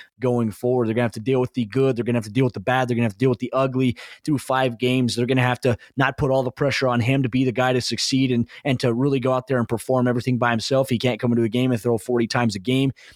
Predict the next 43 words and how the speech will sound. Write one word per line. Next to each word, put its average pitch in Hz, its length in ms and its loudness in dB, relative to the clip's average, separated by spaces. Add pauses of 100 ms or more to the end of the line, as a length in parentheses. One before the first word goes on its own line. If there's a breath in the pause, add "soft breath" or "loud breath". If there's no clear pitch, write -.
You 123 160 0
gotta 120 80 0
take 139 260 0
the 131 80 -2
pressure 135 380 0
off 123 120 -4
the 113 80 -8
rookie 127 240 0
quarterback 123 600 0 (180 loud breath)
and 120 140 0
let 139 160 4
him 135 80 0
do 139 220 0
what 131 140 2
he 117 140 0
can 117 200 -2
do 131 360 0 (340 soft breath)
through 165 100 4
the 135 80 2
confines 127 540 0
of 120 80 4
the 101 40 -2
playbook, 127 520 -2
even 147 120 0
if 131 140 0
you 135 60 2
have 127 80 0
to 120 100 -2
simplify 123 480 0
it 117 140 -2
this 135 180 -2
week 147 220 0
and 123 100 2
then 120 100 2
open 127 220 0
it 123 100 2
up 117 120 0
next 123 240 -2
week 120 160 0
against 113 260 -2
the 104 80 -6
Houston 117 320 2
Texans. 120 460 0